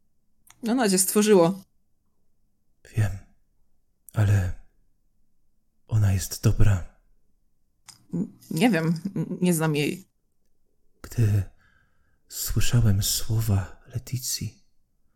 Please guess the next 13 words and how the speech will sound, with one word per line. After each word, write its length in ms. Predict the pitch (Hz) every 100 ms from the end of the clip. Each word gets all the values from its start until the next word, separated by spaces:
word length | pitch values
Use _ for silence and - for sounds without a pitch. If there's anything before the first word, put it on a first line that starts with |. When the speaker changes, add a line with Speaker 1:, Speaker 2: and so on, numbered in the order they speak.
| _ _ _ _ _ _ _ _
Speaker 2:
jako 220 | - -
Jonas, 600 | 117 135 92 82 - - -
jako 180 | - 113
tamten 380 | 120 120 101 92
Jonas, 500 | 95 95 - - _ - - - _ _ - - - _ _ _ _ _ -
w 100 | -
moich 220 | 127 -
snach, 640 | - 131 95 80 - - - - _ _ _ _ _ _ _
to 80 | - - -
gdy 160 | - 107
mówiła 400 | 110 107 135 95
o 100 | 92
Szalei, 680 | - 101 98 92 92 -